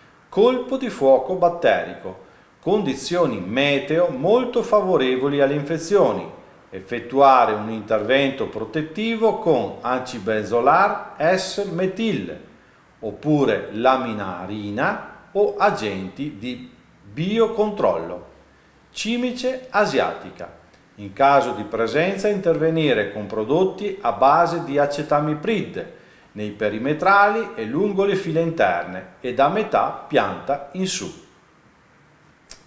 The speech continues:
Vediamo ora l'actinidia o kiwi, fase fenologica, conclusione della fioritura, inizio allegagione per l'actinidia chinensis,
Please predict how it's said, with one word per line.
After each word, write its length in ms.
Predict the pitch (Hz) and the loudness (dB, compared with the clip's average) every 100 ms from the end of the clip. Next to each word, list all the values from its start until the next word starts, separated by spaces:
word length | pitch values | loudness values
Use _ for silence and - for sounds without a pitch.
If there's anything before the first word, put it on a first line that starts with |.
| _ _ _ _ | _ _ _ _
Vediamo 520 | 143 190 254 180 151 | -4 2 4 4 4
ora 280 | 143 160 156 | 6 6 6
l'actinidia 1080 | 135 147 - 123 110 123 151 139 147 143 - | 4 2 -2 -8 -4 -2 -2 4 4 4 0
o 180 | 139 - | -2 -2
kiwi, 540 | 202 214 110 78 - - _ _ _ | -4 -4 -4 -8 -16 -20 _ _ _
fase 520 | _ 120 123 135 117 | _ 0 4 4 2
fenologica, 960 | 127 131 131 147 175 147 - - 90 - - _ _ _ | -4 -2 0 6 6 6 0 -6 -10 -10 -20 _ _ _
conclusione 880 | 208 240 208 151 135 147 156 143 107 | 2 2 2 -2 -2 2 2 2 2
della 260 | 101 101 | 0 -2
fioritura, 920 | 95 - 185 151 107 127 117 98 82 80 | -4 0 2 4 0 -4 -4 -4 -4 -8
inizio 420 | 95 120 127 110 | -8 -8 -6 -4
allegagione 800 | 95 113 170 190 110 95 92 107 | -2 0 0 0 0 -2 -4 -6
per 300 | 107 110 98 | -6 -4 -2
l'actinidia 1000 | 110 160 - - 127 131 131 120 127 131 | 0 0 -2 -8 -4 0 0 2 0 0
chinensis, 1040 | 131 - 131 117 113 101 - 113 - 120 | -4 -6 -4 -2 -4 -6 -8 -8 -6 -6